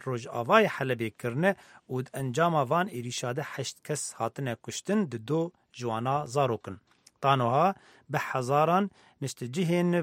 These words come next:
bajarê Helebê ji malê xwe reviyane ji ber fişara rejîma Sûriye li ser Helebê, gu ew hewl dide wê ji destê rikberi-, çekdarê rikberiya Sûrî rizgar bike.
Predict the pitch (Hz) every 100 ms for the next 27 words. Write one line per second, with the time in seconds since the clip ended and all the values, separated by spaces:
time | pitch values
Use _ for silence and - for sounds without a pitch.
0 | 127 120 120 117 208 226 180 - 139 127
1 | 117 104 101 117 104 110 156 151 131 -
2 | 175 196 - - _ 113 117 107 170 147
3 | 143 170 180 _ _ _ 113 104 123 127
4 | 135 _ - - - 160 135 110 110 107
5 | 113 139 113 104 - 160 139 139 165 -
6 | - _ - - 131 - 131 165 202 147
7 | 127 - 120 110 170 165 139 123 165 175
8 | _ _ _ - 135 139 117 107 160 -
9 | - 175 175 185 - 127 - 117 123 147
10 | 202 - 123 156 214 127 107 - 120 117
11 | 117 107 - 120 117 120 127 _ _ 123
12 | 110 117 98 -